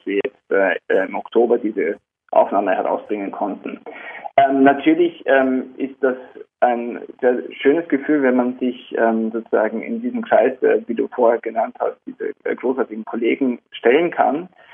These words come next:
Ähm, das ist allerdings sozusagen für mich nur ein Nebenprodukt. Für mich war es wirklich ein großes Herzensanliegen, dieses Instrument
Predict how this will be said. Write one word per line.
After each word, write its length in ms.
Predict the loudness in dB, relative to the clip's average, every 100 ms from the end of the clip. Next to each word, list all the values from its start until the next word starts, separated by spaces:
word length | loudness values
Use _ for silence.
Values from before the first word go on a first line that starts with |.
| -20 -20 _
Ähm, 340 | 2 2 2 0
das 180 | -2
ist 120 | 0 0
allerdings 340 | 2 0 0
sozusagen 400 | -4 0 0 0
für 80 | 0
mich 160 | -2 0
nur 120 | 0
ein 120 | 2
Nebenprodukt. 720 | 2 2 0 -8 -10 -12 -12
Für 100 | -6
mich 260 | -2 -2 2
war 140 | 2
es 140 | 2 -2
wirklich 300 | -6 -4 -4
ein 120 | -4
großes 320 | -4 -4 -4 0
Herzensanliegen, 1040 | 0 0 -4 -2 0 0 0 0 0 -2 -4 _
dieses 320 | -6 -2 -4
Instrument 640 | -2 -6 0 4 6 4